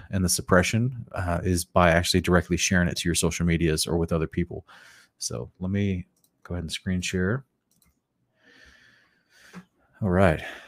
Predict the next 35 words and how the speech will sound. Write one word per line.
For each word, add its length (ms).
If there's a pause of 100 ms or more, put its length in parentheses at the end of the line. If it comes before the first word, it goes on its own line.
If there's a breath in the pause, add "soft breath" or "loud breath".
(680 loud breath)
So 180
this 240
beautiful 460
valley, 340
guys, 500 (320)
what 100
we're 100
looking 240
at 120
right 140
here, 160
this 160
beautiful, 420
beautiful 400
place. 520 (840)
There's 140
farmland. 580
You 80
see 160
the 80
mountains 640
in 80
the 60
back 480 (400)
from 240
left 180
to 80
right, 360 (500 loud breath)
this 60
picture 440
is 280
taken 360
from 540
a 60
mountain. 480